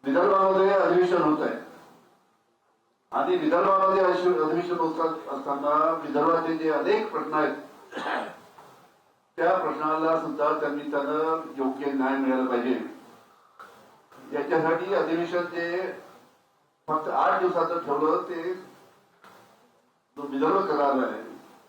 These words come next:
तो नागपूर करार आहे, त्याच्यामुळे सहा आठवडे ठेवायला पाहिजे होतं, ते ठेवण्यात आलं नाही. आज विदर्भामध्ये शेतकरी अतिशय अडचणीत आहे.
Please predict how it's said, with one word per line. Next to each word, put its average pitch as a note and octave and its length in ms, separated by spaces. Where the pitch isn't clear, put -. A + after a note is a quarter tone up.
तो C#3 100
नागपूर C#3+ 340
करार D3+ 280
आहे, D3+ 140
त्याच्यामुळे D3+ 420
सहा C3 160
आठवडे C3 440
ठेवायला A#2+ 280
पाहिजे A#2 160
होतं, B2+ 220
ते B2 100
ठेवण्यात A2+ 340
आलं C#3 120
नाही. C3 240
आज F3 240
विदर्भामध्ये F#3 580
शेतकरी F3 460
अतिशय F3 320
अडचणीत E3+ 380
आहे. A#2 120